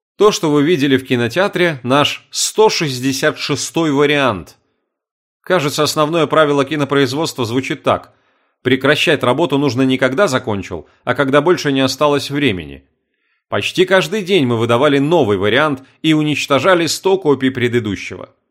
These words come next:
Для сценария фильма с экологическим месседжем мы, кажется, уничтожили все деревья в Британской Колумбии.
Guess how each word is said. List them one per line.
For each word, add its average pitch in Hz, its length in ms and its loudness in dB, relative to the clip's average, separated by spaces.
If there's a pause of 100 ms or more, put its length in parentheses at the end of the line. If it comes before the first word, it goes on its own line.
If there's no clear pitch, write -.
(500)
Для 107 200 -2
сценария 156 520 2
фильма 139 340 0
с - 120 -4
экологическим 135 720 -2
месседжем 92 720 -4
мы, 175 120 -2
кажется, 160 460 -2
уничтожили 156 760 -2
все 202 280 -4
деревья 147 480 0
в 92 80 -6
Британской 135 560 -2
Колумбии. 131 720 -2